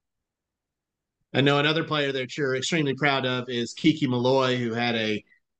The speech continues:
career year last year, including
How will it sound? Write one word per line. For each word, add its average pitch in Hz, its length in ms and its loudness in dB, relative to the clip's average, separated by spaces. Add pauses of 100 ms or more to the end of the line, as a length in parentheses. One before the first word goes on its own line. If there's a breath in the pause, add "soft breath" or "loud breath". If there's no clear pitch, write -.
(480)
career 160 300 4
year 156 300 2
last 147 340 0
year, 143 460 -2 (300)
including 131 760 -2